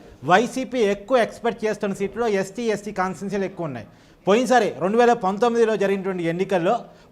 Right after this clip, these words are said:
ఒక కొండేపిలోనే, ఒక ఎస్సీ కాన్స్టిట్యుయెన్సీలోనే టీడీపీ గెలవగలిగింది. అది కాక రాజోలు నియోజకవర్గంలో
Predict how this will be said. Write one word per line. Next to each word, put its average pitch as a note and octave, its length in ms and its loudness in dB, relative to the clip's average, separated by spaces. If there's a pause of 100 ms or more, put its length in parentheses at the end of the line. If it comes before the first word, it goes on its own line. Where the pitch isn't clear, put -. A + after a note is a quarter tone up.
ఒక G3+ 120 2
కొండేపిలోనే, A3+ 1000 2 (100)
ఒక - 100 -8
ఎస్సీ F#3 260 -2
కాన్స్టిట్యుయెన్సీలోనే G#3 840 -2 (380)
టీడీపీ A3+ 440 -2
గెలవగలిగింది. F#3 560 0 (300)
అది G3+ 160 4
కాక B3 240 6
రాజోలు A#3 540 6
నియోజకవర్గంలో G#3+ 600 2